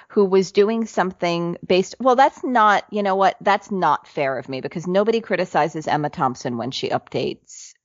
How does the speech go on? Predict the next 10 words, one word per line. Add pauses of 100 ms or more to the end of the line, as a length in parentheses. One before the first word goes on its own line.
or (140)
not
updates,
but
when
she
does,
you
know,
stories,